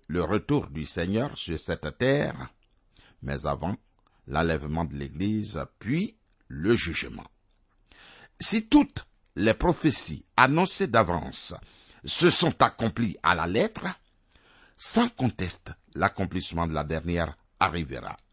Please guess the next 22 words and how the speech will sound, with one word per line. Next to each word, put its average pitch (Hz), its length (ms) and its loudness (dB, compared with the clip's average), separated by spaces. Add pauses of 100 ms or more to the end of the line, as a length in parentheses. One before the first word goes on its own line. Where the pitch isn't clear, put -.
(360)
Cela - 440 -2
est 80 160 -6
aussi 78 240 -8
sûr - 600 0 (520)
que - 80 2
le 104 140 8
jour 101 520 2
de 78 180 -2
demain. 71 360 -4 (2250)
Une 262 160 10
autre 190 200 8
preuve 156 320 10
de 143 120 8
sa 139 180 8
véracité, 127 840 6 (580)
c'est - 280 4
la 113 120 10
transformation 110 920 2
des 78 140 -2
vies, - 260 -16 (840)
la 71 180 -8
réforme 165 720 0